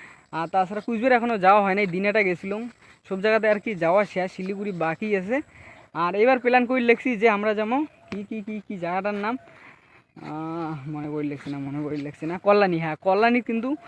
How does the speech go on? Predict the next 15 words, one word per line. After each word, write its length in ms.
হাই 220
ফাই 120
প্যান্ডেল 340
করে। 260
এবার 240
যাওয়ার 260
কথা 240
আছে, 300
উম, 520
চার 180
পাঁচটা 220
ব-, 400
বন্ধু 280
আছে 140
তো, 120